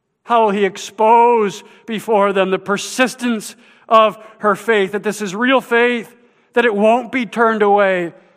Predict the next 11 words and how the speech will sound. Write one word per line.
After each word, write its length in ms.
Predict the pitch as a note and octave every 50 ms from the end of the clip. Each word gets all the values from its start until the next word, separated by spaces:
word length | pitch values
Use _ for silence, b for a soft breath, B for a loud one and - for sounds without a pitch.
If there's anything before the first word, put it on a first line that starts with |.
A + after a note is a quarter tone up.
| b b b b b
unless 200 | A#2+ C3 - -
he 100 | - B2
speaks 420 | - - - - D#3 E3 - -
to 120 | - D3 A#2+
her 180 | C3+ A#2+ A2
this 260 | G#2+ A2+ G2+ - -
way 280 | A2+ G#2+ G#2 G#2 G2+ - _ _ _ _ _ _ _ _ _ _ _ _ _ _ _ _ _ _ _ _
and 80 | _ G#2
her 120 | A2+ A2+
faith 360 | - - - D3 C3 A#2+ - _
continues? 1080 | - A2 G#2 G#2 _ - - C#3 C#3+ B2 G#2 G2+ F#2+ F#2 D#2+ D2 _ _ _ _ _